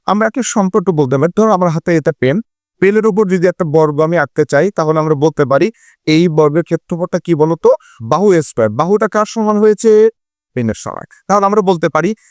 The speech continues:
এই পেনের উপর অঙ্কিত বর্গের ক্ষেত্রফল হবে কোনটা? পেন স্কয়ার। ঠিক তেমনি যে কোনো বাহুর উপর অঙ্কিত বর্গের ক্ষেত্রফলটা হলো ওই বাহু স্কয়ার।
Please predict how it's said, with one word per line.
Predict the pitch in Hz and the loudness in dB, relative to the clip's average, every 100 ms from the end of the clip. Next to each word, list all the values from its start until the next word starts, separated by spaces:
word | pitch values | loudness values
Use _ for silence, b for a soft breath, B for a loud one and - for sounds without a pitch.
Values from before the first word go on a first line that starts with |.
| b | b
এই | 175 165 | -2 -2
পেনের | - 185 214 220 | 0 0 2 0
উপর | 208 226 | 0 0
অঙ্কিত | 214 175 175 196 | 0 -4 -2 -4
বর্গের | 160 165 160 170 160 | 0 0 2 -2 -4
ক্ষেত্রফল | - 160 - 180 180 | -8 -8 -6 -2 -2
হবে | 160 160 | 0 -2
কোনটা? | 165 156 151 - | -2 -2 -2 -2
পেন | - 160 117 | -2 -2 -2
স্কয়ার। | - 107 98 b b b | -4 -6 -6 b b b
ঠিক | 302 285 - | -4 -4 -2
তেমনি | 269 254 175 | 0 2 0
যে | 139 202 | 0 0
কোনো | 254 247 | 0 -2
বাহুর | 151 175 269 294 | -2 0 2 2
উপর | 240 247 | 2 2
অঙ্কিত | 226 202 220 | 2 -2 -2
বর্গের | 202 185 175 190 | 0 0 0 -2
ক্ষেত্রফলটা | - 175 220 220 214 233 | -4 -4 -2 -2 0 4
হলো | 226 | 4
ওই | 196 | 4
বাহু | 160 170 147 | 2 0 -2
স্কয়ার। | 117 - | -4 -10